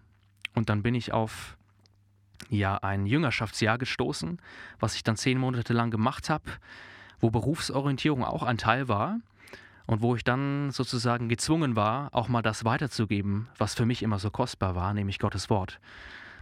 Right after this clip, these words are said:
So, es, es ging dann los und der Leiter hat gesagt, "Übrigens, ihr macht jeden Morgen die Andachten und jeder von euch kommt dran."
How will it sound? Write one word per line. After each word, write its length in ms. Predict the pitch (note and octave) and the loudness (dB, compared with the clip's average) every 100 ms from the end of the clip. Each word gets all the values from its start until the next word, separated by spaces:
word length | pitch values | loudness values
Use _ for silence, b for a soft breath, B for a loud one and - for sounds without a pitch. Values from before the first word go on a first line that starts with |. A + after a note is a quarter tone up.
| B | B
So, 280 | G#2 G2 G2+ | 0 0 0
es, 300 | G2+ - - | -4 -6 -6
es 180 | - | -2
ging 160 | - A2 | 0 2
dann 140 | G#2 | 2
los 440 | G2+ A#2+ D3 - - | 2 0 0 -4 -2
und 340 | G#2+ - - | -2 -2 -2
der 80 | G2+ | 0
Leiter 280 | G2 G#2+ G#2+ | 2 0 -2
hat 120 | G#2+ | -2
gesagt, 600 | G#2 G#2 G#2 - - - | 0 0 0 -4 -10 -4
"Übrigens, 420 | B2+ - A#2+ A#2 - | -2 0 0 0 0
ihr 120 | B2 | 0
macht 220 | A2 - | 0 0
jeden 160 | A#2 G#2 | 0 0
Morgen 260 | G#2 G#2+ | 0 0
die 100 | G#2+ | 0
Andachten 420 | A2+ C#3 - G3 - _ - | 0 -2 -4 -8 -8 _ -6
und 140 | - A2 | 0 2
jeder 200 | A2+ A2 | 2 2
von 140 | A2+ | 0
euch 160 | G2 - | -2 -2
kommt 200 | A2 G2 | -2 -2
dran." 220 | F#2 | -2